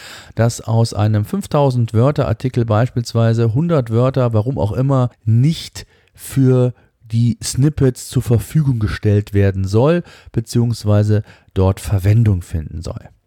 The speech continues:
Ja, das sind mal so die Attribute. Ähm, Google selbst hat die, ähm, diese Änderungen vor kurzem via Twitter bekannt gegeben. Auch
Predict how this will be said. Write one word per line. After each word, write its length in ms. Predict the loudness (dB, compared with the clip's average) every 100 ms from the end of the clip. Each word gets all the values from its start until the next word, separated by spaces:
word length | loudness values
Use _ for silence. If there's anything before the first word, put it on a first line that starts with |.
| _ _
Ja, 200 | 0 2 2
das 180 | 0 -2
sind 120 | -2
mal 160 | 0 0
so 100 | 0
die 140 | 0
Attribute. 720 | -2 -2 -2 0 -2 0 -2 -4 _ _ _ _ _ _ -2
Ähm, 260 | 0 0 -2
Google 320 | -2 0 0
selbst 640 | 2 2 4 2 -2 -8 -2
hat 480 | -2 -2 -6 -6
die, 340 | -2 0 0 -2 -2
ähm, 500 | 0 2 2 0 -2
diese 240 | -2 -2 0
Änderungen 720 | 0 -2 -2 0 0 0 -2
vor 400 | -2 2 2 2
kurzem 640 | 0 -4 -4 -4 -2 -2 -4 -16 _ _
via 400 | -4 0 4 4
Twitter 480 | 2 0 -2 2 0
bekannt 420 | 0 0 0 0
gegeben. 460 | -4 -2 2 2 2
Auch 220 | 0 -2